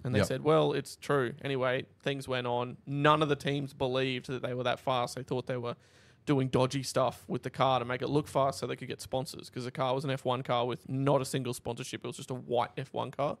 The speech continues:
Speaker 2: Mm.
Speaker 1: And they got to the first Grand Prix, which was the Australian Grand Prix,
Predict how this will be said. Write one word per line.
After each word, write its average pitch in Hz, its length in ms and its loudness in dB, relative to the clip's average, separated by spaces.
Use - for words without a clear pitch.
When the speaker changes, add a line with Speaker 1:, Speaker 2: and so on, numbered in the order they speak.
Speaker 2:
Mm. 82 260 -2
Speaker 1:
And 131 140 -4
they 135 80 -2
got 143 200 -2
to - 80 -10
the 120 80 -4
first 143 600 -2
Grand 139 240 2
Prix, 151 300 2
which - 200 -6
was 123 200 -2
the 131 100 -4
Australian 127 360 -2
Grand 127 220 0
Prix, 143 260 -2